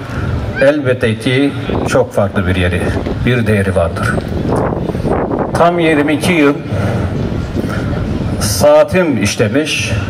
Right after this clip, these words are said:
ben bu merdivenlerden inim çıkmış, bu okulun dershanelerde sınıfa girmiş,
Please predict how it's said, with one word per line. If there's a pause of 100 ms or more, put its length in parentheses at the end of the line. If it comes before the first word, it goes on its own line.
(760)
ben
bu
merdivenlerden
inim
çıkmış, (1300)
bu
okulun (480)
dershanelerde (440)
sınıfa
girmiş,